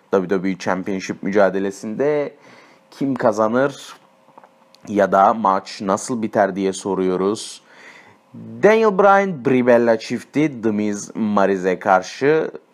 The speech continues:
karma takımlar mücadelesinde acaba kazanan kim olacak?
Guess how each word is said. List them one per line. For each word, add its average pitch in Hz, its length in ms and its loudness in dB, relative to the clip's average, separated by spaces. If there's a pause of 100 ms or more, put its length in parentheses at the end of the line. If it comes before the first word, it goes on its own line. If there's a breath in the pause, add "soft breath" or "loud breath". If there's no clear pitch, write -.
(220)
karma 87 480 -2
takımlar 98 460 -2
mücadelesinde 98 1080 -2
acaba 104 480 0
kazanan 107 540 -4
kim 110 200 -4
olacak? 104 680 -2